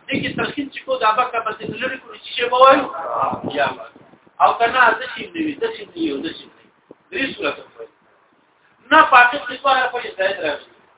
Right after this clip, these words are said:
نه ته چې د چې آخر کې هر کسی مخکې دي چې شی درکه، او نه ته چې د چې کوئی شکونه موږ سره چې شی کړی، یو ځای کړی. نو بیا چې تلقین کو، بس صرف آخرنی حرف به حذف کړو. صرف چې شی به نه حذف کړو؟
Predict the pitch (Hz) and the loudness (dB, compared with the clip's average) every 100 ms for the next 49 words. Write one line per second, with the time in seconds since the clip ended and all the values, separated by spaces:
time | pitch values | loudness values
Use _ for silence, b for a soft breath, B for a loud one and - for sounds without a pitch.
0 | _ _ _ - 262 311 - 277 262 254 | _ _ _ -4 0 0 -2 0 0 4
1 | 233 285 277 247 240 - - 269 254 254 | 2 2 -2 0 0 -4 -8 -6 -4 -4
2 | 240 240 - - 233 226 233 254 262 - | -8 -14 -16 -4 0 2 2 2 0 -2
3 | - - - - _ _ _ 185 233 262 | -12 -20 -20 -20 _ _ _ 6 6 6
4 | 302 285 302 269 247 233 - 269 - - | 0 -2 -6 -6 -6 -6 -8 -8 -8 -8
5 | 247 240 226 220 208 196 - 170 147 127 | -6 -4 -4 -6 -6 -8 -8 -10 -8 -10
6 | 123 - - - _ _ 170 190 190 185 | -10 -10 -12 -18 _ _ 0 0 2 -4
7 | - 156 - - _ _ _ _ 196 254 | -6 -8 -10 -12 _ _ _ _ 0 6
8 | 277 - - 233 214 - - 208 214 185 | 6 6 0 -2 -2 -6 -6 -2 0 -2
9 | - - _ - 339 277 - 202 - 196 | -4 -20 _ -6 -2 -2 2 2 0 -4
10 | 214 190 196 - 147 - 143 - - - | -4 0 0 2 -2 -4 -8 -14 -16 -20
11 | - 226 - - 220 208 - - 214 226 | -14 -12 -12 -12 -8 -8 -4 -4 -4 -4
12 | 226 285 | -6 -6